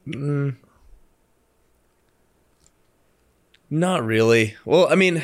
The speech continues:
it's tough because Tom Brady traditionally, I don't think, does well against teams that can rush the passer like that, you know, that can stuff the run and make him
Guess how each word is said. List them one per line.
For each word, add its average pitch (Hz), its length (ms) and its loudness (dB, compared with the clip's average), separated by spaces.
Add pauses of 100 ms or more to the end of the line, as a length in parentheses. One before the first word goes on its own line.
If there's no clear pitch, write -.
it's 147 220 -4
tough 143 340 -2
because 127 260 0
Tom 196 240 -2
Brady 143 200 0
traditionally, 127 400 0
I 104 60 4
don't 110 160 0
think, 104 160 -4
does 101 200 0
well 101 240 2
against 92 360 -2
teams 98 220 -6
that 92 120 0
can 90 140 -6
rush 87 200 -2
the - 80 -20
passer 101 360 -2
like 69 240 -6
that, 78 260 -8
you 85 80 -8
know, 82 280 -4 (580)
that 87 120 -2
can 90 120 -6
stuff 98 320 0
the 104 100 -2
run 90 300 0
and 92 120 -2
make 90 220 -2
him 90 540 -4